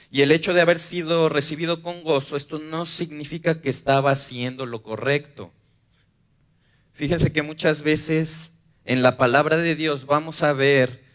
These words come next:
en repetidas ocasiones que estar mal ubicado geográficamente tiene una consecuencia. Podemos ver a Abraham que desciende a Egipto cuando no debía descender.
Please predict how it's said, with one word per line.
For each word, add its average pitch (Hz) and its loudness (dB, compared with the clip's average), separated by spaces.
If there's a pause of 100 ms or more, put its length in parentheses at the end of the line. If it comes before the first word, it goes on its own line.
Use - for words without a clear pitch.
(120)
en 117 -4
repetidas 160 2
ocasiones 156 -2
que - 0
estar 170 2
mal 175 4
ubicado 165 2
geográficamente 151 -2
tiene 143 -4
una 143 -4
consecuencia. 107 -8 (1200)
Podemos 139 -2
ver 143 4
a 143 6
Abraham 139 2
que 131 0
desciende 131 0
a 151 2
Egipto 131 -6
cuando 104 -6
no 107 -6
debía 131 0
descender. 135 -2